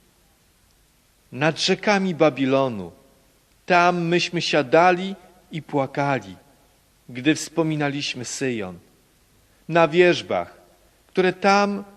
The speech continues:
są, zawieszaliśmy lutnie nasze, bo ci, którzy wzięli nas do niewoli, żądali tam od nas pieśni i ciemiężcy nasi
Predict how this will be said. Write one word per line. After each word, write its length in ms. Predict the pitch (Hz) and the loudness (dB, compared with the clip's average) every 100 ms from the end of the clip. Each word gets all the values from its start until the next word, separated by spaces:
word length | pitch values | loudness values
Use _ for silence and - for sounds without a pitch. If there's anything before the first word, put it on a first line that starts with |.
| - | -20
są, 520 | - - 170 131 104 - _ _ _ - | -14 -4 -2 -2 -6 -12 _ _ _ -14
zawieszaliśmy 880 | 127 170 185 180 208 202 208 - 196 | 2 2 2 2 2 0 -2 -2 -2
lutnie 420 | 185 101 - 101 | 0 -4 -8 -10
nasze, 460 | 98 101 95 - - _ _ _ _ _ _ _ - | -8 -8 -10 -14 -18 _ _ _ _ _ _ _ -4
bo 180 | 135 | -2
ci, 400 | 143 - 156 165 - - | -2 -2 -4 -4 -8 -14
którzy 320 | - 143 151 | -8 -4 -4
wzięli 360 | 123 185 196 | 0 0 0
nas 240 | 180 175 143 | 2 2 2
do 100 | 175 | 0
niewoli, 640 | 165 127 160 175 127 120 - - - 143 | 0 2 4 4 2 -4 -8 -20 -14 -4
żądali 560 | 139 202 190 233 226 | 0 2 4 2 2
tam 220 | 190 190 170 | 0 0 0
od 280 | 196 220 170 | 4 4 4
nas 240 | 160 147 | 2 0
pieśni 680 | - 196 214 - - 101 90 - _ _ _ _ _ | -4 -4 -4 -4 -8 -10 -14 -18 _ _ _ _ _
i 100 | 156 | -12
ciemiężcy 800 | 143 180 180 190 196 - - - | 0 2 2 2 0 -2 -4 -2
nasi 600 | 180 165 165 160 - 107 | 2 4 4 2 -6 -8